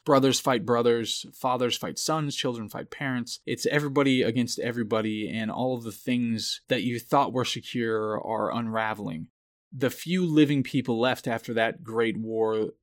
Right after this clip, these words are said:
live like animals. The sun will disappear as if eaten by a wolf. It becomes icy cold, and there's just winter followed by winter followed by winter. There are earthquakes, and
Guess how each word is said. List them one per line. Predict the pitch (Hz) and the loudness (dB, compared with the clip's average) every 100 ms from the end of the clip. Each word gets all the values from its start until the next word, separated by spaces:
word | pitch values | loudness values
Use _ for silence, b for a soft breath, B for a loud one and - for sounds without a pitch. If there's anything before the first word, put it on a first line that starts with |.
| - | -16
live | 123 123 117 | -4 0 2
like | 110 101 - | 0 -2 -2
animals. | 127 131 123 120 113 - - - | -2 0 0 0 -2 -6 -8 -2
The | 127 | 0
sun | - 151 147 139 | 2 2 2 2
will | 127 | -2
disappear | 123 131 - - 123 | 0 0 0 2 2
as | 107 | 2
if | 104 | -2
eaten | 123 107 104 | -4 -4 -4
by | 98 | -6
a | 101 | -4
wolf. | 113 127 113 - - - | -2 -2 -4 -10 -16 -10
It | |
becomes | 107 104 113 - | -6 -2 -2 -2
icy | 139 143 - 131 | 0 0 0 -2
cold, | - 117 117 113 | -2 -4 -4 -6
and | - 110 | -6 -4
there's | 107 101 | -4 -4
just | 104 - | -4 -6
winter | 117 123 120 113 | -2 -2 0 -2
followed | 104 104 98 | -2 -6 -4
by | - | -4
winter | 101 113 113 107 101 | -4 -4 -4 -6 -6
followed | 104 101 | -6 -6
by | 98 | -6
winter. | 98 113 117 - - 120 | -2 -2 -2 -4 -10 -12
There | 117 | -10
are | - | 2
earthquakes, | 170 160 - - - - - - | 4 4 2 -14 -12 -8 -8 -10
and | 110 104 | -10 -8